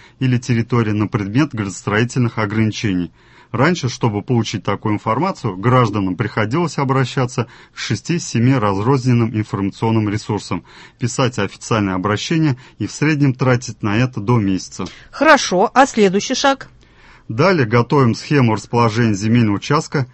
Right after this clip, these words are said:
Speaker 1: если земельный участок не образован. Схема расположения земельного участка необходима, поскольку её нужно подать в уполномоченный орган вместе с заявлением о предварительном согласовании представления земельного участка.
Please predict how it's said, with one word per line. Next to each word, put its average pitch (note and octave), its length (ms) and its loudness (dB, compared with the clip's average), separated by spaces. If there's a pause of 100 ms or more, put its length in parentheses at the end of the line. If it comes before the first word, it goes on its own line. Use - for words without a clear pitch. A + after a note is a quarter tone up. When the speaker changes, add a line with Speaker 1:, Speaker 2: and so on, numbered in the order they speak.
(120)
Speaker 1:
если B2+ 260 -2
земельный A#2+ 440 2
участок - 520 -4
не A#2 100 2
образован. A2 640 0 (240)
Схема C3 440 2
расположения A#2 520 0
земельного A2 380 0
участка E3+ 400 -4
необходима, A#2 800 0
поскольку A2+ 520 -2
её A#2+ 180 0
нужно C3+ 440 0 (200)
подать A#2+ 400 2
в G#2+ 60 -6
уполномоченный A2 720 0
орган C#3 380 0
вместе A#2 440 0
с - 20 -6
заявлением A2 600 0
о A#2 100 0
предварительном A2 720 -2
согласовании A#2 760 0 (280)
представления A2 640 0
земельного G#2+ 420 0
участка. G2 500 -6